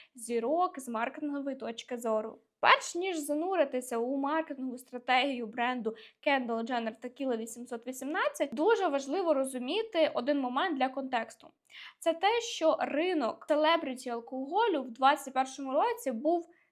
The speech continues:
не те, що перенасичений, він був дуже перенасичений. Джордж Клуні продавав взагалі за мільярди доларів. Було дуже багато популярних алкогольних брендів від знаменитостей, і споживачі навіть вже трохи перетомилися тим,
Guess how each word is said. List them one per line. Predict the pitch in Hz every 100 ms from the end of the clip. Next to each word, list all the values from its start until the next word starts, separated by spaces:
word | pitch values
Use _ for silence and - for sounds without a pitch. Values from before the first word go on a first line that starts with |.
| _
не | 262
те, | 254 311 466
що | - 370
перенасичений, | 302 277 254 262 247 233 - 220 214
він | 269 339
був | 302 269 226
дуже | 208 208 277 294 262 247
перенасичений. | 214 214 208 202 208 - - - _ 311
Джордж | 381 -
Клуні | - 302 427 403
продавав | 294 240 240 277
взагалі | 320 269 262 277 320
за | 262
мільярди | 240 254 262 262
доларів. | 233 247 240 220 208 - _
Було | 240 277 320 381
дуже | 285 269 302 339 302
багато | 262 254 277 427 320
популярних | - 269 277 277 311 320 277 233 226
алкогольних | 254 254 269 311 269 233 240
брендів | 240 427 427 277 262 - _ 240
від | 311 311
знаменитостей, | 254 262 269 339 440 320 - 262
і | 262
споживачі | - 269 262 254 254 - 330 427 - - -
навіть | 277 311 247
вже | 254 302
трохи | 302 294 285
перетомилися | 262 262 262 269 277 277 311 254 233 233
тим, | 220 302